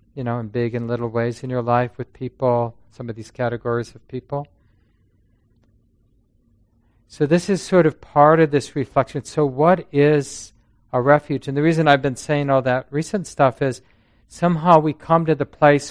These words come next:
where if there is a refuge, assuming I'm in need of a refuge, if there is one,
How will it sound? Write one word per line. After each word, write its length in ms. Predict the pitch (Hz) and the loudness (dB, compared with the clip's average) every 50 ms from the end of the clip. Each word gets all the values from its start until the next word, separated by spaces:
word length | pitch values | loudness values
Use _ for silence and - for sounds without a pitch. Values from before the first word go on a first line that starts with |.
| - _ | -4 _
where 180 | 151 139 139 143 | 2 2 2 2
if 240 | 135 143 147 143 | 0 -4 -6 -4
there 140 | _ 147 143 | _ -4 -4
is 300 | 127 123 143 165 160 165 | -2 0 0 0 0 0
a 80 | 165 139 | -2 0
refuge, 520 | 127 120 107 98 - - 123 123 - _ _ _ _ _ _ | 2 0 0 0 -4 -6 -6 -6 -6 _ _ _ _ _ _
assuming 360 | _ - - 170 165 156 139 | _ -6 -4 0 0 2 2
I'm 160 | 127 127 131 | 2 2 0
in 160 | 131 127 123 123 | 0 -2 0 0
need 180 | 135 143 127 | 0 0 0
of 180 | 120 110 98 - | -2 -4 -4 -10
a 60 | 113 | -14
refuge, 580 | 104 104 101 95 - _ 123 117 123 - _ _ _ _ _ _ _ _ _ _ _ _ _ _ _ | -12 -10 -10 -12 -12 _ -10 -10 -10 -12 _ _ _ _ _ _ _ _ _ _ _ _ _ _ _
if 100 | 139 120 | -16 -8
there 160 | - 135 135 | -4 0 2
is 240 | 156 196 185 - - | 2 2 0 -2 -4
one, 360 | 143 131 123 117 117 120 123 | -2 0 0 0 0 -2 -6